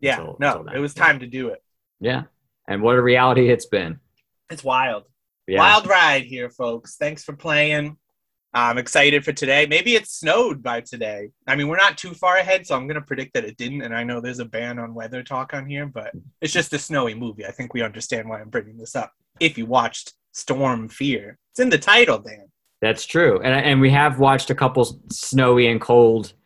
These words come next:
Speaker 2: movies
Speaker 1: I feel like
Speaker 2: to
Speaker 1: I'm
Speaker 2: get in the
Speaker 1: ready for
Speaker 2: mood.
Speaker 1: the,
Speaker 2: Yeah.
Speaker 1: the prime of winter. No, it's been nice. I like snow, specifically if I don't have to do anything in it.
Speaker 2: Yes.
Speaker 1: It, it feels very nice. Uh, just, I come from a snowy area when it would happen, and it just reminds me of
Speaker 2: Of home.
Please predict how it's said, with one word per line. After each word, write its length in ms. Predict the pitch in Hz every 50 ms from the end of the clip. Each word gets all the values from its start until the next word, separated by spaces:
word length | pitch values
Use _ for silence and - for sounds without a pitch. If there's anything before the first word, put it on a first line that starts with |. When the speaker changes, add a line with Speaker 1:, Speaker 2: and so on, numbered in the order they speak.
| _ _ -
Speaker 2:
movies 220 | 123 127 170 -
Speaker 1:
I 40 | 233
feel 120 | 262 254
like 120 | 247 247 -
Speaker 2:
to 40 | 240
Speaker 1:
I'm 60 | 233
Speaker 2:
get 60 | 240
in 40 | 247
the 60 | 226 233 226 233 254
Speaker 1:
ready 100 | 262 247
for 60 | 233 220
Speaker 2:
mood. 80 | 202
Speaker 1:
the, 140 | 196 190 190
Speaker 2:
Yeah. 140 | - 233 - - -
Speaker 1:
the 60 | 202
prime 320 | - 220 208 208 202 196 196
of 140 | 180 156 143
winter. 340 | 160 190 220 233 - 180 143
No, 180 | 180 247 196
it's 200 | 185 226 226 -
been 220 | - - 311 311 208
nice. 260 | 180 196 185 147 -
I 140 | 165 208 262
like 320 | 262 220 208 233 240 233 -
snow, 440 | - - 254 254 254 269 277 269 233
specifically 540 | - _ 175 165 - 202 196 196 - 190 185
if 100 | 180 175
I 60 | 165
don't 80 | 165
have 80 | 170 156
to 60 | 151 139
do 260 | 127 131 135 156 165
anything 400 | 165 175 180 180 196 190 185 190
in 120 | 190 190
it. 220 | 196 202 202 185 - _ _ _
Speaker 2:
Yes. 260 | 113 110 85 82 -
Speaker 1:
It, 200 | - - - - _ _ _ 139
it 60 | 127 -
feels 320 | - 151 147 151 143 135
very 300 | 135 139 135 143 143 143
nice. 460 | 139 139 143 147 147 156 151 - -
Uh, 240 | 104 107 113 113 110 - -
just, 260 | - 113 - - _ _ _ _ _ _ _ _
I 80 | - 117
come 240 | - - 139 127 120
from 160 | - 127 120
a 40 | 117
snowy 460 | - - 135 127 127 123 123 120 120
area 320 | 120 123 127 131 131 131
when 160 | 127 131 123 120
it 60 | 117
would 100 | 123 123
happen, 440 | 127 139 123 127 127 - 151 139 120
and 240 | 107 104 113 113 - _
it 100 | - 117
just 180 | - 113 - -
reminds 380 | 117 107 110 107 110 117 117 120
me 120 | 120 120
of 160 | 120 120 117 - _ _ _ _ _ _
Speaker 2:
Of 100 | - -
home. 80 | 110